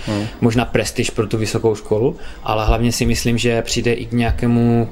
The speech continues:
Speaker 2: kulturnímu obohacení vůbec, eh, celého místa, kde se ta škola nachází, kde ti lidi bydlí.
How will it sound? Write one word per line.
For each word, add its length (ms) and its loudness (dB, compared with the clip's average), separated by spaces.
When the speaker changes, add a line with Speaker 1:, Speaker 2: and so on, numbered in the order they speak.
Speaker 2:
kulturnímu 760 4
obohacení 1000 2
vůbec, 480 0
eh, 200 2
celého 360 0
místa, 420 0
kde 120 -6
se 120 -8
ta 80 0
škola 280 -2
nachází, 400 -2
kde 120 -2
ti 140 -4
lidi 160 -2
bydlí. 360 -2